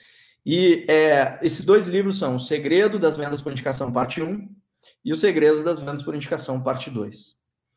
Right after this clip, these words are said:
Esses livros ainda não começaram a ser vendidos, eles vão ser vendidos, é, no futuro próximo,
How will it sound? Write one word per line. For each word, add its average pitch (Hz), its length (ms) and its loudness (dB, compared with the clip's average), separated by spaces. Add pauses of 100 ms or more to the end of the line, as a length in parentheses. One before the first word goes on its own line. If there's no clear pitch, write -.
(520)
Esses 151 260 -2
livros 180 260 2
ainda 185 220 6
não 196 200 2
começaram 185 400 2
a - 40 2
ser 160 140 -4
vendidos, 147 480 0
eles 147 160 -2
vão 139 140 -8
ser 143 120 -6
vendidos, 131 640 -4
é, 123 160 -2
no 120 140 0
futuro 127 460 0
próximo, 151 680 0